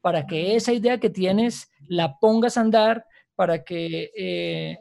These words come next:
eh, ese capital que siempre dices, "Me hace falta", comiences a formalizar tu negocio y acercarse tanto a incubadoras, a, mm, a aceleradoras, para que vayan afinando. Y algo muy importante de lo que, de lo que estaba,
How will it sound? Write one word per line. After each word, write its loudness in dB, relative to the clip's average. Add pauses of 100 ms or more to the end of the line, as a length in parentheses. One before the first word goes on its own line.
eh, -12
ese -4
capital 0
que -4
siempre 0
dices, 2
"Me 0
hace 0
falta", 0 (180)
comiences -6
a 2
formalizar 2
tu -6
negocio -2
y -2
acercarse -4 (340)
tanto 0
a 2
incubadoras, 2 (340)
a, -2
mm, -6 (380)
a -4
aceleradoras, -2
para -6
que -8
vayan 0
afinando. 0
Y -4
algo 2
muy 2
importante -4
de -4
lo -10
que, -10
de -10
lo -10
que -20
estaba, -10